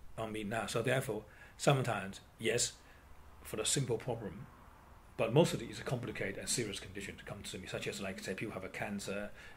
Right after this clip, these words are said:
diabetes, you know, or infertility, or serious pain, or serious depression, or these sort of things.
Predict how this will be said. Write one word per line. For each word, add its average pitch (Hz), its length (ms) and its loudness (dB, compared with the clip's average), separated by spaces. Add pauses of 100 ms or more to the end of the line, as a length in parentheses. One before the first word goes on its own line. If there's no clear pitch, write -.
diabetes, 101 840 0 (380)
you 101 100 -4
know, 95 240 -2 (460)
or 98 420 -4
infertility, 101 960 -4
or 101 140 -8
serious 104 460 0
pain, 104 640 -4
or 90 80 -4
serious 101 400 0
depression, 101 640 -6 (340)
or 101 100 -10
these - 140 -4
sort - 120 -8
of - 40 -14
things. 85 200 -10